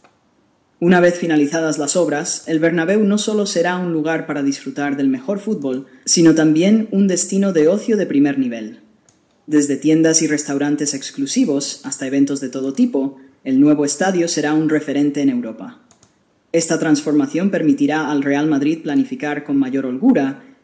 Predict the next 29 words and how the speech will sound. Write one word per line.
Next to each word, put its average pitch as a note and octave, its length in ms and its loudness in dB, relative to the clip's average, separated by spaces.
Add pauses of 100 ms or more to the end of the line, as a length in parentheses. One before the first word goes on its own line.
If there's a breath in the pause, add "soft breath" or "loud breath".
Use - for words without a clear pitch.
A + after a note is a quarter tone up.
y, D#3+ 120 0
a C#3 40 0
su C#3 160 -4
vez, G#3 380 0
invertir D#3+ 640 -2
en C#3 100 -2
fichajes F3 680 -4
y D3 80 2
mejoras D3 680 -2
que D#3 100 -2
mantengan D3+ 480 0
al C#3 120 0
equipo D3+ 360 -2
en D3 80 4
la C3+ 160 -2
élite D3+ 300 0
del B2+ 120 -2
fútbol C3 320 -6
mundial. A2 440 -2 (1200)
El E3+ 200 4
Bernabéu E3+ 680 4
abre G3+ 260 2
sus G3+ 220 -4
puertas G3+ 640 -2
a E3+ 60 -2
la D3+ 140 2
N D3+ 140 4
F F3+ 180 -2
L. B2 280 -4